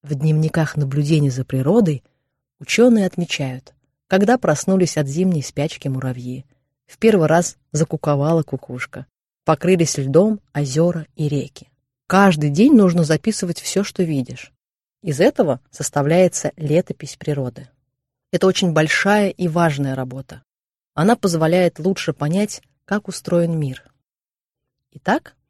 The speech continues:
заповедники — надежный дом для исчезающих животных и растений.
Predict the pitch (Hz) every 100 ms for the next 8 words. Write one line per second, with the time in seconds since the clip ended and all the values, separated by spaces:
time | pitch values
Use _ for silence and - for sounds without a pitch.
0 | _ - 143 139 135 160 233 185 - 131
1 | _ _ _ 151 160 175 170 143 135 143
2 | 226 247 156 156 139 - 139 135 185 202
3 | 175 135 131 127 151 160 - 127 135 -
4 | 113 - 131